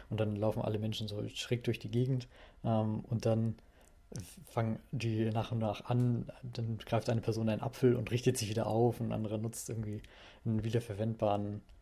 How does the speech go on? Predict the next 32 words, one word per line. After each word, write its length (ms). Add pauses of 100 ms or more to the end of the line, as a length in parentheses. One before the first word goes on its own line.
(160)
Becher 460
und 220 (200)
richtet 340
sich 160
auch 120
wieder 160
auf 160
und 80
dann 120
ist 100
alles 140
wieder 160
gut. 240 (420)
Und 140
dann 340
<laughs> 760
so 80
nach 180
dem 140
Motto, 200
„Ja, 260 (180)
die 80
haben's 180
geschafft 400
und 100
sind 180
aus 100
dieser 240
Schieflage 560
rausgekommen 560
und 140
wieder, 260